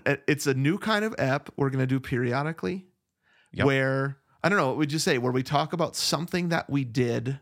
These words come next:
Speaker 1: that was a big risk
Speaker 2: Right.
Speaker 1: or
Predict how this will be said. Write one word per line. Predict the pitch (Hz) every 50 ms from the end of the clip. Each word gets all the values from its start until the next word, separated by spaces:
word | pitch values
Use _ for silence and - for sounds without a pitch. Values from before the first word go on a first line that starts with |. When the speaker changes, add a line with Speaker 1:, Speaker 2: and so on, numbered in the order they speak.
| _ _ _ _ _ _ _ _ _ _ _ _ _ _ _ _ -
Speaker 1:
that | 120 120 82
was | 123 120 113
a | 113
big | 110 101 - - 127 120 131 123
risk | 120 113 120 120 120 123 123 - - - - - - - - - _ _ _ _ _ _ _ _ _
Speaker 2:
Right. | - 117 127 127 113 117
Speaker 1:
or | 117 120 - -